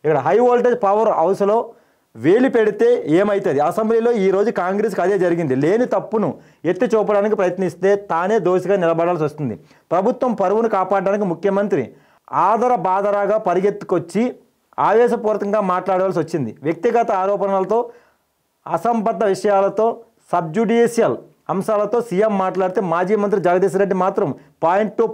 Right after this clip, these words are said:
point సమాధానం ఇచ్చారు. తెలంగాణ కరెంట్ కేసీఆర్ అనే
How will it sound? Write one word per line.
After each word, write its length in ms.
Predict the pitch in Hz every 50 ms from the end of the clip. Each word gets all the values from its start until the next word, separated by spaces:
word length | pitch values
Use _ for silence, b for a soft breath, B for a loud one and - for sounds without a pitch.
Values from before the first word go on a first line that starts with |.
| -
point 260 | 185 190 196 202 190
సమాధానం 580 | 180 - 180 165 170 180 185 185 190 190 202 196
ఇచ్చారు. 400 | 170 156 - 180 147 117 107 B B B B -
తెలంగాణ 400 | 165 175 208 226 226 226 226 233
కరెంట్ 360 | 226 226 196 190 202 208 185
కేసీఆర్ 420 | - - 180 190 180 196 208 202 196
అనే 280 | 190 196 196 190 -